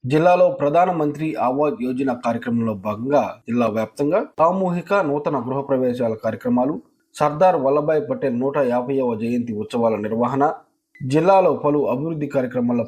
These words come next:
పాల్గొన్న మంత్రులు వంటి పలు ముఖ్యాంశాలతో కూడిన బాపట్ల జిల్లా సమాచార లేఖను ఇప్పుడు విందాం.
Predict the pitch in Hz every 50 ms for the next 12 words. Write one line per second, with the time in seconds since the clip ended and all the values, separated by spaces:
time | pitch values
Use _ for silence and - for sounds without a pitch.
0 | - 120 117 120 113 120 135 143 131 107 - - 135 135 131 165 165 175 196 226
1 | - - _ _ _ - 135 139 139 139 135 120 123 147 - - 151 147 147 139
2 | 127 135 127 - - 175 170 165 151 - 143 131 127 120 131 117 120 123 123 127
3 | 143 139 117 95 98 113 123 120 - 156 - - 110 113 113 110 107 113 113 107
4 | 113 113 110 - 110 104 107 107 110 107 - 127 147 131 107 - - - - -
5 | 117 104 98 101 101 104 113 110 104